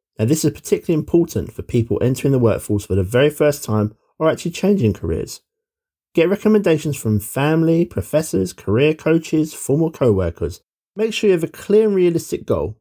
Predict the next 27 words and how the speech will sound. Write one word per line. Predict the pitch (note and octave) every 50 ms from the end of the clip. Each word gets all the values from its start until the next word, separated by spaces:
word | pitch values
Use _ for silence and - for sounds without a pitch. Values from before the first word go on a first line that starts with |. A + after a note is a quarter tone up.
| _ _
Determine | - A#2+ - - - E3+ F#3 F3+ E3+
how | C#3+ - - - E3+ F3 F#3+
you | G3+ G3+ G3
plan | - - - F3 D3+ C#3+ C#3
to | - - A2+
reach | F#2 F#2+ E2+ E2 - -
it | C3 - - _ _ _ _ _ _ _ -
and | A2 A2+ A#2 A2+ A2
note | F#2+ G2+ C3 C#3 - - _ _
what | B2 B2 C#3+ -
qualifies | - - G3 F3+ E3+ - - D3+ C#3+ C#3 A#2+ -
you | - A#2 A#2+ A#2
for | A#2 - F#2
that | F#2 - -
career | - - A#2 C3 E3+ F3
path. | - - E2 D#2+ - - - _ _ _ _ _ _ _ _ _ _ _
These | - F3 G#3+ B3 A#3+ A#3
steps | - - - C#3+ - -
can | - - A#2 A2
help | A#2 A2+ G#2+ -
you | - G#2+
narrow | G#2+ G#2+ A2 A2+ B2 C3+ D3 D#3
your | D3+ D3+ D3
job | C#3+ - B2 F#2+ -
search | - - F#2 - - -
to | - -
positions | G#2+ G2 G#2 C#3+ C#3+ - - G#2 F#2+ F#2 F#2+ -